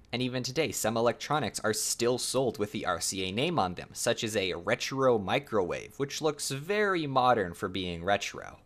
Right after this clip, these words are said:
R C A overall had a large hand in the radio, television, and consumer electronics markets between the nineteen twenties and nineteen sixties.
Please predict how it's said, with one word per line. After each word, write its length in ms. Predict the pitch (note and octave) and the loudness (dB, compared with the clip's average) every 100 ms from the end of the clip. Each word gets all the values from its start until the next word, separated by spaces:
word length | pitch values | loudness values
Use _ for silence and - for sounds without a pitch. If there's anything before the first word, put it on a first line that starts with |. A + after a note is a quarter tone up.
| _ - - | _ -10 0
R 120 | E3 | 0
C 280 | F3+ D#3+ C#3 | 2 2 4
A 160 | A#2+ - | 4 6
overall 540 | B2+ B2 A#2 G2 F2 | 4 4 4 6 6
had 160 | F#2 G2+ | 4 2
a 60 | |
large 420 | F#2+ G2+ A2 A2 A2 | 2 6 6 6 0
hand 300 | G2 F#2+ F#2 | -2 -2 -2
in 80 | |
the 100 | E2+ | -4
radio, 400 | E2 G2 A2 A2+ | -2 0 2 2
television, 680 | A2 - G#2 G2 F2+ F2 F2+ | 2 4 2 2 0 -2 -4
and 180 | F2 F2+ | -6 -10
consumer 500 | - F2+ - C3 B2 | -10 -6 -2 -2 0
electronics 680 | A2 G2+ - - G#2 F#2+ - | 2 2 2 0 0 0 -4
markets 400 | F2+ D#2+ - F2+ | -8 -8 -8 -8
between 380 | - F#2+ F#2+ F2 | -6 -8 -8 -10
the 60 | E2+ | -6
nineteen 400 | F#2+ G#2+ A#2+ A2 | -6 -6 -6 -6
twenties 360 | - D#2+ E2+ | -6 -6 -6
and 80 | E2+ | -10
nineteen 380 | E2 D#2+ - E2 | -10 -12 -12 -4
sixties. 720 | - A#2+ - - - - - | -2 -2 -4 -10 -12 -12 -14